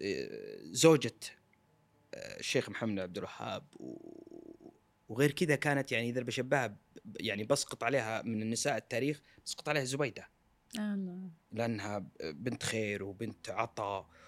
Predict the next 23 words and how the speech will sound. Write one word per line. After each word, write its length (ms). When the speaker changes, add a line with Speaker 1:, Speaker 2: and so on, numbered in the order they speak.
Speaker 1:
و-، 420
ويقولون 360
إذا 180
راحت 340
للحج، 560
آه، 840
حملة 420
الحج 400
اللي 200
هي 60
فيها، 440
من 200
أول 220
كل 220
مورد 380
ما 140
يقفون 400
عليه، 280
يتباشر 480
بها 100
الناس. 300
وفيه 360
موضي 580